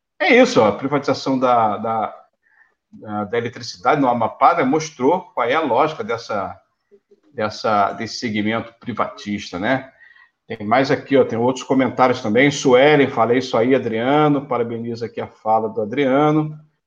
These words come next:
É, tem também do, do Júlio Negão, queremos concurso público já, é uma exigência da categoria, é verdade, Júlio.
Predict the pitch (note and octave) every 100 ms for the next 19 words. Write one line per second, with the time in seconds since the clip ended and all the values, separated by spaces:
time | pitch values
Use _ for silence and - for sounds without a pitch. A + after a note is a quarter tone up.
0 | _ _ - A2 A2 A2 A2 G#2+ G#2+ G#2
1 | G2+ G2 G#2 _ _ - A#2 A#2 B2+ G#2
2 | A#2 C3 B2+ A#2+ G#2+ G#2 G2+ - _ _
3 | - - - _ - A#2 B2+ C#3+ D3 A2
4 | B2 D3+ D3 A#2 C3 E3 F3 F3 D3+ C3+
5 | C#3 D3+ - B2+ - C#3 B2+ - D#3 D#3
6 | D3+ - C3 D3+ C#3+ A2+ B2 C3+ B2+ A2+
7 | C3 C3+ C3+ C3+ C3 - C3+ A#2+ A2+ G#2+
8 | B2+ A#2 B2+ G#2+ G#2 G2